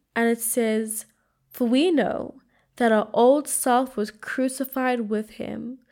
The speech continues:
so that the body ruled by sin might be done away with, that we should no longer be slaves to sin, because anyone who has died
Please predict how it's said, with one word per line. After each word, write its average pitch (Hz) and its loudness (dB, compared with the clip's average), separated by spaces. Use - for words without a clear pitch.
so - -2
that 254 4
the 240 2
body 254 0
ruled 226 -2
by 214 -2
sin 247 -2
might 214 2
be 302 0
done 214 2
away 311 0
with, - -14
that 254 4
we 262 2
should 262 -2
no 240 2
longer 240 0
be 226 -4
slaves 214 -6
to 220 -12
sin, - -10
because 247 2
anyone 277 2
who 214 -2
has 214 -2
died - -4